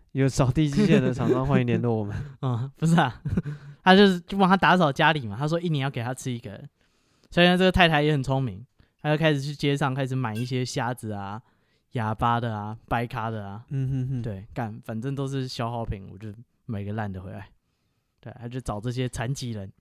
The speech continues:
Speaker 2: 把他买回来，然后把他送到金菜的房间里面。
Speaker 1: 啊。
Speaker 2: 然后听说第二天只会剩下头发，其他都没有。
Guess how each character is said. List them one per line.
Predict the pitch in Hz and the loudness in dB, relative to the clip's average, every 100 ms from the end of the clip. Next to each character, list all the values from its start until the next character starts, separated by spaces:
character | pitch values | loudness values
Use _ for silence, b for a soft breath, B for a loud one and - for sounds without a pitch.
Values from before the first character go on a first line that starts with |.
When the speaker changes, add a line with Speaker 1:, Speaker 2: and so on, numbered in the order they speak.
| b b b b | b b b b
Speaker 2:
把 | 127 | 0
他 | 147 | 2
买 | 139 113 | 2 0
回 | 117 127 | -2 -2
来， | 110 98 _ | -4 -10 _
然 | 113 | -6
后 | 123 | -4
把 | |
他 | 127 135 | 0 0
送 | - 135 | 0 0
到 | 131 127 | 0 -2
金 | 127 123 | -4 -8
菜 | 131 113 | -6 -8
的 | 104 | -8
房 | 95 107 | -10 -10
间 | 110 104 | -10 -12
里 | 107 | -12
面。 | 113 127 _ | -16 -18 _
Speaker 1:
啊。 | 101 101 90 - b b b | -8 -6 -8 -12 b b b
Speaker 2:
然 | 113 | -4
后 | 123 | -2
听 | 131 143 | 0 0
说 | 139 139 | 0 -2
第 | 147 143 | 0 0
二 | |
天 | 131 131 | 0 -4
只 | 123 | -4
会 | 107 123 | -6 -6
剩 | 127 | -6
下 | 117 | -8
头 | 113 107 98 | -8 -10 -10
发， | 107 - - | -10 -12 -10
其 | 113 | -6
他 | 117 | -4
都 | 113 | -6
没 | 104 | -8
有。 | 101 | -12